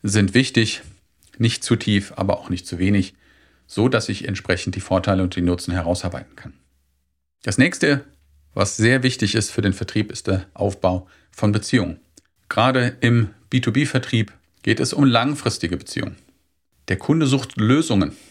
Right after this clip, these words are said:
Die Einkäufer bei unseren Kunden sind heute viel besser informiert als noch vor zwanzig, fünfundzwanzig, dreißig, vierzig Jahren. Die haben genau wie wir K I. Die haben genau wie wir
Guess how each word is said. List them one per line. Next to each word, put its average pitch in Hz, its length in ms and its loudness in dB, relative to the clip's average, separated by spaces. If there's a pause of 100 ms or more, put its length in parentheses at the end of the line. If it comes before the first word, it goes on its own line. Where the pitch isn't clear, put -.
(380)
Die - 120 -8
Einkäufer 127 560 2
bei 90 140 0
unseren 101 360 0
Kunden 113 440 -2 (100)
sind 113 400 0 (200)
heute 110 500 2
viel 170 340 2
besser 117 360 0
informiert 101 640 0 (300)
als 101 300 0
noch 101 340 0
vor 87 440 -2 (200)
zwanzig, 90 440 -2 (160)
fünfundzwanzig, 92 720 -2
dreißig, 87 500 -6
vierzig - 440 -6
Jahren. 80 400 -6 (960)
Die 104 100 2
haben 160 220 4
genau 147 320 4
wie 139 160 2
wir 135 440 4 (180)
K 156 180 0
I. 147 220 -4 (380)
Die 104 120 0
haben 131 160 2
genau 127 360 4
wie 117 200 2
wir 143 360 2